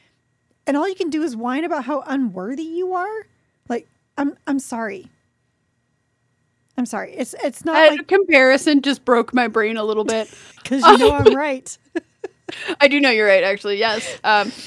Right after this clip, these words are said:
Speaker 2: there is this, i-, i-, that, okay.
Speaker 1: 'Cause obviously she was worthy. The light of Saint Catherine came in her, and she ended up killing, like, a whole bunch of demons and saved the abbey. Okay?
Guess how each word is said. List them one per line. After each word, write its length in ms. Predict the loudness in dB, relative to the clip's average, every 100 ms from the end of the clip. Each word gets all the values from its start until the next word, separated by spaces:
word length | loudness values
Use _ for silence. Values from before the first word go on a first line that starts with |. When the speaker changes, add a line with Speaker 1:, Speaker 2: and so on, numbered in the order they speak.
| -20 -10 2
Speaker 2:
there 160 | 2
is 400 | 4 -2 -4 -8
this, 600 | -12 -6 -4 -4 -8 -12 -14
i-, 140 | -16 -14 -16 -18 -16
i-, 80 | -14
that, 480 | 2 4 6 4 2
okay. 340 | -6 -8 -14 -18 _ _ -20 _ -6
Speaker 1:
'Cause 180 | -6 -6 -4
obviously 800 | -4 -4 -6 -6 -4 -4 -4 -6 _ _
she 320 | -16 -12 -8 -8
was 480 | -4 -4 -4 -6 -10
worthy. 540 | -8 -6 -8 -8 -8 _ _ _
The 160 | -8 -6
light 320 | -4 -4 -6
of 100 | -12
Saint 240 | -6 -8
Catherine 480 | -6 -10 -10 -8 -8
came 260 | -8 -12 -8
in 160 | -8 -6
her, 180 | -6
and 200 | -6 -6 -8
she 240 | -10 -8
ended 340 | -8 -6 -6 -8
up 220 | -12 -12
killing, 340 | -8 -4 -4
like, 160 | -6 -8
a 80 | -10
whole 240 | -6 -6
bunch 320 | -4 -6 -6
of 180 | -12 -10
demons 560 | -10 -6 -4 -4 -6 -14 _ _ _ -6
and 180 | -4 -4
saved 380 | -4 -4 -4 -4
the 100 | -4
abbey. 460 | -6 -6 -8 -16 _ _ _ _ _ _ _ _ _ _ _ _ -18
Okay? 280 | -6 -4